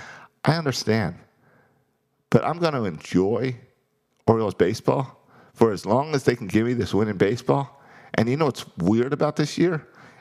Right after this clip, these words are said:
is if they can do that through the month of August, uh, then who knows what's gonna happen <laughs> in September, because it's a shortened season. You go,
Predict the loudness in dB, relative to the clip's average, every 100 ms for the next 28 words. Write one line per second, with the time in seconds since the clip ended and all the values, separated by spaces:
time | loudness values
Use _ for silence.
0 | -2 0 2 0 0 -2 0 2 -2 -2
1 | -2 2 0 0 0 0 2 0 -2 -8
2 | -16 _ _ _ _ _ -20 -20 -20 _
3 | _ _ _ -16 -4 0 2 0 -2 -4
4 | -8 _ _ _ _ _ _ _ _ _
5 | -20 -2 0 0 -2 0 0 -2 -4 -2
6 | -2 0 -2 -4 -4 -4 -2 -4 0 0
7 | 0 0 -4 -8 -18 _ _ _ _ _
8 | _ -4 -2 0 -2 -4 -2 0 0 -2
9 | -4 -2 -2 -4 -12 -16 -20 -20 _ _
10 | _ _ _ _ _ _ _ _ -2 0
11 | 2 0 -4 -6